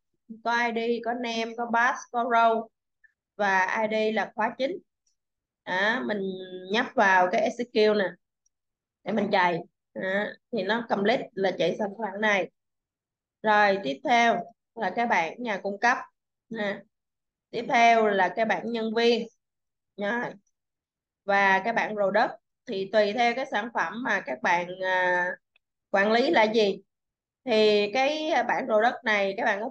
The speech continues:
thể dùng để, à, buôn bán về, à,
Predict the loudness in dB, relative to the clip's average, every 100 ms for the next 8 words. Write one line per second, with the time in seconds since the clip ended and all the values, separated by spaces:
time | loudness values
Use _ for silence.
0 | -6 -2 0 0 0 -4 -4 -2 -2 0
1 | 2 2 0 -2 0 0 0 -4 -14 _
2 | _ _ _ _ _ -2 0 2 0 0
3 | -2 -2 -2 -4